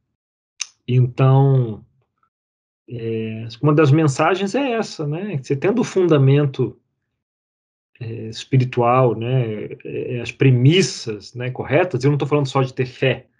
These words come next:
É, eu tô falando de seguir os princípios, é, saudáveis, né? De, não só de espirituais, de convivência, né? De,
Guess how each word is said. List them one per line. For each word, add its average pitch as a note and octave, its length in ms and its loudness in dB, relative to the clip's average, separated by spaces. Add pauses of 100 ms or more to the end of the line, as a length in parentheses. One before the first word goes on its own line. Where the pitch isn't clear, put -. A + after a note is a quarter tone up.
(1400)
É, G#2+ 280 -16
eu G#2 60 -18
tô - 120 -20
falando A2+ 280 -6
de A#2+ 160 0
seguir C3+ 340 2
os G#3+ 140 -2
princípios, B2 800 -2 (760)
é, A2 180 -12
saudáveis, A2+ 1120 -4 (100)
né? B2+ 340 -2
De, G#2+ 580 -12 (920)
não A#3+ 100 -18
só A#3 160 -12
de C#3 100 -6
espirituais, C3 580 2
de - 80 -12
convivência, B2 840 0
né? C3 300 0
De, G2+ 280 -12